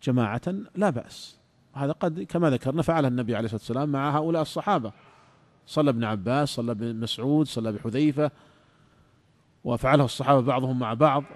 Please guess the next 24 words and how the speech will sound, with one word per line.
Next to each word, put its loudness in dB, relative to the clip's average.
كما -4
في -12
قصة -8
أبي 0
الدرداء 2
وعبد -2
الرحمن -2
بن -2
عوف، 4
لكن 4
المهم 6
ألا 8
يكون 6
هذا 6
بصفة 4
مستمرة، -2
وإنما 4
يكون 4
بصفة 2
عارضة. -2
والتحديد 0
بعشرين 0
ركعة، 0
قوله 4